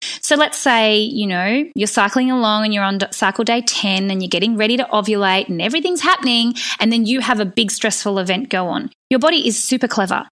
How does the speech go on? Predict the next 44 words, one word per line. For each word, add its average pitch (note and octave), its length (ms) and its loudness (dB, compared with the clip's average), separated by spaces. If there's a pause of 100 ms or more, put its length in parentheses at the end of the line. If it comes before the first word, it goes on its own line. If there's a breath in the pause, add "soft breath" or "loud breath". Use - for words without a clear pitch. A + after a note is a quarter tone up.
(200 loud breath)
It C4+ 120 2
just F4 180 -2
turns C4 240 2
around A3 200 2
and G#3 80 -2
says, A3 200 0
"You C4 80 2
know C4+ 100 2
what? C4+ 200 0
Not B3 120 0
today, G#3+ 240 0
Mel. G3 320 0 (100)
Not - 140 -4
today. E3+ 380 -2 (120)
I'm - 60 -2
gonna F#3 160 -2
turn A#3+ 220 0
that C#4 160 2
off. C#4+ 380 0
I'm A3 80 -2
gonna F#3+ 140 0
let G3 140 0
you B3 140 0
deal C#4+ 160 0
with C#4 160 -2
what B3+ 180 0
has A#3+ 200 -2
to B3 100 -4
be A3 100 -2
dealt G3+ 240 0
with, D#4 220 -2 (340 loud breath)
and C4 160 2
I'm B3 120 2
gonna A#3+ 240 0
come A3+ 240 -2
back F#3+ 240 0
in G3 80 -2
several F#3 320 -4
days E3+ 300 -2
and F3+ 80 -4
we're F3 60 -6
gonna E3+ 200 -4
try - 260 -2
again." - 400 -4